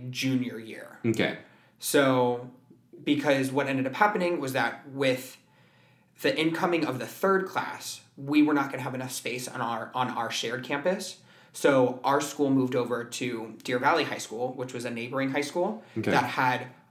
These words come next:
Speaker 1: a huge campus. So our school moved over there to, so we could grow our program. But with the move over to that school, we had to follow those schools, like, rules already
Speaker 2: Okay.
Speaker 1: that were already in place.
Speaker 2: Yeah.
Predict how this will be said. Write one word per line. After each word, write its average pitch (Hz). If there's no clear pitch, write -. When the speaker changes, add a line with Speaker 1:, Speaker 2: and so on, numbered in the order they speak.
Speaker 1:
a 127
huge 156
campus. -
So 131
our 143
school 156
moved 147
over 131
there 127
to, 127
so 139
we 123
could 127
grow 113
our 147
program. 113
But 135
with 131
the 139
move 135
over 127
to 127
that 120
school, 156
we 147
had 131
to 131
follow 123
those 127
schools, 113
like, 107
rules 123
already 113
Speaker 2:
Okay. -
Speaker 1:
that -
were 123
already 117
in 143
place. 165
Speaker 2:
Yeah. 87